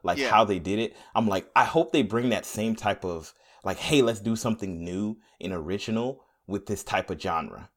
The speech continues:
Speaker 1: you know? Um, and, and, 'cause they were doing some interesting stuff, like,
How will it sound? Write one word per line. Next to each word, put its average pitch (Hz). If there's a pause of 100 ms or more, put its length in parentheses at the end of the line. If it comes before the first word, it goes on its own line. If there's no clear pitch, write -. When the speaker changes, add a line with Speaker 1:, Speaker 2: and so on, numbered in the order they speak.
(100)
Speaker 1:
you 95
know? 92 (380)
Um, 85 (460)
and, 92 (100)
and, 90 (120)
'cause 165
they 233
were 320
doing 277
some -
interesting 135
stuff, 117
like, 104